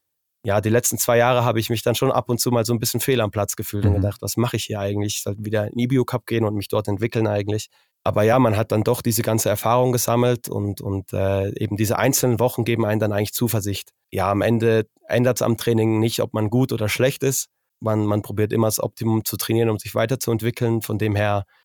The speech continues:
Speaker 1: genau, muss man immer emotionslos und professionell bleiben. Ob die Wettkämpfe jetzt gut gelaufen sind oder schlecht gelaufen sind, muss man, muss man gucken, dass man über den Sommer einfach das Optimum trainiert und auch jetzt nach so einem Jahr nicht, nicht schon zu arg aufs nächste Jahr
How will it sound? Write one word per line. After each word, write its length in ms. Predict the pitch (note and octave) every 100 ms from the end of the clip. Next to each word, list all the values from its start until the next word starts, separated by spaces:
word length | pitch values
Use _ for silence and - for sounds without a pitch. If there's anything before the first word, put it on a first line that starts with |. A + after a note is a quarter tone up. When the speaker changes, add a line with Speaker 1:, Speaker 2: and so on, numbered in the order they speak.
| _
Speaker 1:
genau, 240 | A2 G2+ A2
muss 220 | A2 -
man 80 | G#2
immer 460 | A#2 A#2 G#2+ G#2+ - _ _
emotionslos 840 | A#2 A#2 - A#2 B2+ - A#2 A2
und 80 | A2+
professionell 680 | - A2 A2 - G#2 A2+ A#2
bleiben. 400 | G2 G2 G#2+ A2+
Ob 100 | G#2 -
die 80 | G2+
Wettkämpfe 320 | A2 - G2+
jetzt 140 | G2
gut 180 | - A#2+
gelaufen 360 | A#2+ A2+ A2+ A#2
sind 120 | G#2+
oder 100 | G2+
schlecht 300 | - A#2+ B2+
gelaufen 400 | A2+ G#2+ G#2+ G#2+
sind, 220 | G#2+ A2 - _
muss 300 | - G#2+ -
man, 100 | G#2
muss 160 | G2+ G#2
man 140 | G2+
gucken, 240 | A2 A#2+ G#2+
dass 160 | G#2
man 100 | G#2+
über 180 | G#2 G#2
den 120 | G2
Sommer 280 | F#2+ G#2+ G#2+
einfach 280 | G#2 G2+ G2+
das 180 | G#2 -
Optimum 420 | A2+ - G2+ G2+
trainiert 420 | - G#2 A2+ A2+ _ _ _ _
und 140 | G#2+
auch 200 | F#2 G2+
jetzt 160 | G#2+ -
nach 140 | G#2+
so 200 | - A2
einem 80 | A#2+
Jahr 380 | A2 G#2+ A2 A2+
nicht, 400 | A2+ A2 - - - _
nicht 120 | G#2+ G#2+
schon 260 | A2 G2+ -
zu 300 | - A#2+ -
arg 240 | A2 A2
aufs 200 | A2 -
nächste 300 | A2 G#2+ -
Jahr 360 | A2 A2+ A2+